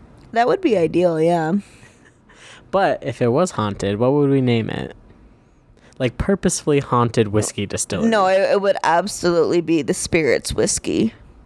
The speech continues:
Speaker 2: Oh, the Spirit Room. And that would be,
Speaker 1: I
Speaker 2: like
Speaker 1: think that's already taken, but yeah.
Speaker 2: Okay, something like that, right?
Speaker 1: Something, yeah, 'cause, I mean, you know how whiskey is a spirit.
Speaker 2: <laughs>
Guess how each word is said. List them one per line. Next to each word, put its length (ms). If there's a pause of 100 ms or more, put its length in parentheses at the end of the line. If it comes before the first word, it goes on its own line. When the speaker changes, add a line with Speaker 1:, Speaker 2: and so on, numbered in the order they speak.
(160)
Speaker 2:
Oh, 920
the 120
Spirit 440
Room. 360 (840)
And 140
that 100
would 140
be, 80
Speaker 1:
I 80
Speaker 2:
like 60
Speaker 1:
think 140
that's 160
already 360
taken, 640
but 400
yeah. 300 (440)
Speaker 2:
Okay, 480
something 480
like 220
that, 160
right? 100
Speaker 1:
Something, 420
yeah, 260
'cause, 200
I 40
mean, 280
you 60
know 120
how 140
whiskey 400
is 180
a 100
spirit. 680
Speaker 2:
<laughs> 40